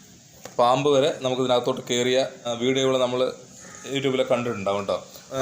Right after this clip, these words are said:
പൊതിഞ്ഞിട്ട് കടുക് ഷൂസിനകത്തോട്ട് ഇതുപോലെ ഇട്ട് വെച്ച് കഴിഞ്ഞാൽ, കഴിഞ്ഞാൽ നമുക്കിതിൽ പ്രാണികളുടെ ശല്യം നല്ല രീതിയിൽ കുറയ്ക്കാൻ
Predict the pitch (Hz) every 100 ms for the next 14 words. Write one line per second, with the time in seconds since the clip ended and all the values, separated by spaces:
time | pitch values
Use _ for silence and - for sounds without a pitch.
0 | 123 131 120 120 117 - 277 - - -
1 | - 127 127 135 - - - - - 135
2 | 135 135 127 127 120 165 - 123 127 131
3 | 127 - 135 131 127 113 113 117 175 -
4 | - 117 151 139 131 135 147 - 127 127
5 | 147 143 139 131 117 139 139 120 131 135
6 | 127 139 113 117